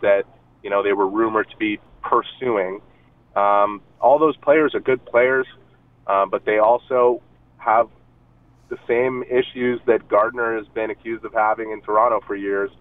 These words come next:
and you'd have to give up assets to get them and pay them. So it, it, it's, it's, uh, in my mind, if I were the G M of the Canadiens, I would pursue Jake Gardner and pursue him heavily and potentially get him done for, for a deal that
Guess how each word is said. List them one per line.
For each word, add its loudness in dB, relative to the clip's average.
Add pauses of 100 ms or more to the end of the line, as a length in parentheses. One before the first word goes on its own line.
(400)
and -6
you'd -8
have 0
to -10
give -4
up 0
assets -2
to -18
get 0
them -2
and 0
pay -2
them. -10 (180)
So 2 (640)
it, -8
it, -6
it's, -8 (140)
it's, -8
uh, 2 (640)
in -6
my 2
mind, 2
if -6
I 4
were 0
the -8
G -6
M -2
of -4
the -8
Canadiens, -10 (320)
I 0
would -6
pursue -10
Jake -2
Gardner 0
and -10
pursue -8
him -6
heavily 0 (600)
and -2
potentially -2
get 2
him -8
done 0 (100)
for, -2 (100)
for 0
a 0
deal 0
that 2